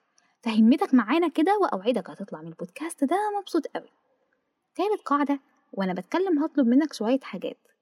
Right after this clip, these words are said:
طاوعني وامشي معايا وصدقني مش هتندم. ويلا بقى بينا، بسم الله.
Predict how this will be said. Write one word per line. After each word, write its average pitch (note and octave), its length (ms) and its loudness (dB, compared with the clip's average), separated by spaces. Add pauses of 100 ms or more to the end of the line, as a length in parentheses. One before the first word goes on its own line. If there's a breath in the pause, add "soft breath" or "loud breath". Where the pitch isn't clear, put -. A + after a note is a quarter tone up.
طاوعني D4 420 0
وامشي G#3 280 -2
معايا D4+ 500 -6
وصدقني C#4+ 500 -2
مش F3+ 180 -8
هتندم. D3+ 340 -8 (1200)
ويلا C4 420 4
بقى F#3+ 180 -2
بينا، E3+ 340 -6
بسم G#3+ 280 -2
الله. D#4 220 6